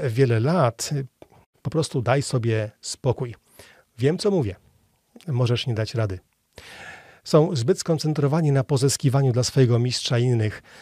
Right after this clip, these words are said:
żeby dać się obrazić. Pozostaje ci anonimowe plucie w internecie i rozsiewanie plotek, najlepiej dotyczących życia osobistego atakowanych, oraz donosy,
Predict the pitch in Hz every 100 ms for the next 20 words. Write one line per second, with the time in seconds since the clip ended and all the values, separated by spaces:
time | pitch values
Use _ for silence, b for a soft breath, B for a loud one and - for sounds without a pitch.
0 | B _ 151 107 104 110 107 - 110 110
1 | 98 104 - - B B B _ 156 143
2 | 147 165 143 139 - 123 - 185 165 123
3 | 120 120 107 131 - 98 101 117 104 147
4 | - 120 - B B B - 208 143 107
5 | - 117 117 107 143 127 110 - b b
6 | b 120 113 104 135 160 151 117 110 117
7 | 120 120 123 - 120 123 - 110 - 107
8 | 104 - 110 104 113 113 101 104 110 -
9 | B B B B B - 127 139 - -
10 | 117 117 131 -